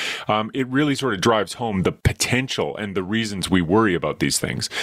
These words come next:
Um, but what they were able to do in this latest study is look at the D N A of people who died before the, the Black Plague happened,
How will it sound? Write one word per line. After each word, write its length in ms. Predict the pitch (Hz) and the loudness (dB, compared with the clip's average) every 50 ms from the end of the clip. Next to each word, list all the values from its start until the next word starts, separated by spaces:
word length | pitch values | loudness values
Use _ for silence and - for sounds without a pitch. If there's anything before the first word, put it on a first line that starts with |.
| - - - - | -6 -6 -4 -2
Um, 300 | 110 104 107 107 107 110 | 0 0 0 0 -2 -4
but 380 | 110 - 117 - - - - - | -2 0 2 2 2 2 0 0
what 340 | 139 127 131 151 151 - 120 | 2 4 6 6 4 4 2
they 120 | 135 147 | 2 4
were 100 | 143 147 | 4 6
able 180 | 160 196 226 208 | 4 4 2 0
to 120 | - 170 | -4 -2
do 120 | 139 147 139 | -2 -2 -2
in 60 | 127 | -2
this 160 | 117 107 - | -2 2 4
latest 240 | 117 113 107 107 - | 4 4 4 2 2
study 260 | - 110 101 104 - | 2 2 2 2 0
is 140 | 104 101 - | -2 2 4
look 180 | 98 120 - | 4 4 4
at 80 | 165 139 | 2 0
the 80 | - 110 | 0 0
D 220 | 78 76 101 110 | 2 2 2 2
N 100 | 107 95 | 2 0
A 80 | 95 98 | 0 -2
of 140 | 92 - | -2 -2
people 360 | - 104 95 - - 92 90 87 | 0 0 0 2 2 0 0 2
who 260 | - - 101 92 87 | 4 4 6 6 6
died 420 | 73 - 95 87 87 90 82 - | 4 4 2 4 2 0 0 0
before 680 | - 98 87 - - - - 120 123 131 139 151 165 165 - - - - - - - - - | 0 0 0 0 -2 0 2 4 6 6 6 4 2 0 -4 -12 -16 -16 -16 -18 -20 -12 -4
the, 160 | - 104 113 98 - - | 0 0 2 0 0 -4
the 320 | - 107 95 110 107 98 - - | -2 2 4 6 4 4 2 -2
Black 340 | - 101 - 113 107 104 - | -8 -2 2 2 2 2 2
Plague 260 | - - 113 101 90 | 0 0 0 0 2
happened, 480 | 85 92 85 78 - - 110 139 160 - | 2 0 0 0 0 -2 -2 -2 -2 -2